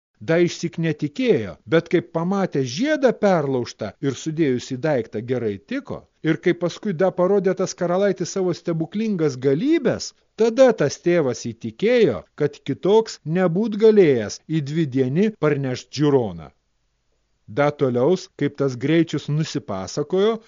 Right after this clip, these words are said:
kad jį nušovė, kaip žiūroną atėmė, tada visi įtikėjo ir apženijo su tuo, kuris tikrai parnešė žiūroną į dvi dieni.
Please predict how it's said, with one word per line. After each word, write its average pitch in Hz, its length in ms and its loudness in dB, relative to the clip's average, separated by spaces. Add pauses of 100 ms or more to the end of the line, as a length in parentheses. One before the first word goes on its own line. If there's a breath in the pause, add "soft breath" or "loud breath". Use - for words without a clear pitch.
kad 151 260 -2
jį 165 160 0
nušovė, 127 720 0
kaip 139 240 -2
žiūroną 127 640 0
atėmė, 180 580 -2
tada 170 300 4
visi 247 320 -2
įtikėjo 233 720 -2 (300)
ir 285 280 -2
apženijo 202 880 4
su 143 200 -4
tuo, 262 360 0 (100)
kuris 175 380 2
tikrai 220 380 0
parnešė 139 580 -2
žiūroną 131 560 0
į 135 140 -4
dvi 143 220 -4
dieni. 127 360 -4